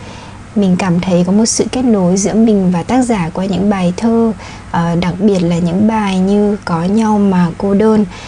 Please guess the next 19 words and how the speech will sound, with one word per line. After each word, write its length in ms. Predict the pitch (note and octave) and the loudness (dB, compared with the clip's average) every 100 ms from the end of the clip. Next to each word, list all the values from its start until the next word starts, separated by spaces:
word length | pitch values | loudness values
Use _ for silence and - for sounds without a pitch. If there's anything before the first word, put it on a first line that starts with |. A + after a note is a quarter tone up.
| - - - - | -16 -16 -16 -8
Tháng 260 | F#3+ F3 | -4 -2
Ngày 200 | A#3 A3+ - | 0 0 0
Thì 140 | F#3+ | 0
Xanh 340 | F#3 G#3 G#3 A3 | 0 0 2 2
Mãi, 340 | F3 F#3 D4 - - - - - | 0 0 -2 -4 -14 -18 -14 -4
ờ, 260 | F3 F3+ D#3 | 0 0 0
Anh 280 | A3 A3+ A3+ | 2 4 4
Muốn 240 | G3 F#3+ | 2 2
Mình 180 | A3+ G3 | 4 2
Sống 340 | - F3+ F3 G3 | 0 0 0 0
Mãi 180 | F3 | -2
Những 240 | G3+ A3 A3 | -2 0 0
Màu 180 | G3 G3 | 0 -2
Xanh, 420 | - A3 A3 G#3+ - - | -2 0 2 0 -2 -8
vân 200 | A3 A3+ | 0 2
vân, 160 | A3+ A3 - - - - | 2 2 -2 -12 -18 -14
thuộc, 180 | - G#3+ - | -4 -4 -2
ờ, 300 | E3+ F3+ F3 | 0 0 0
tập 120 | F3+ | -2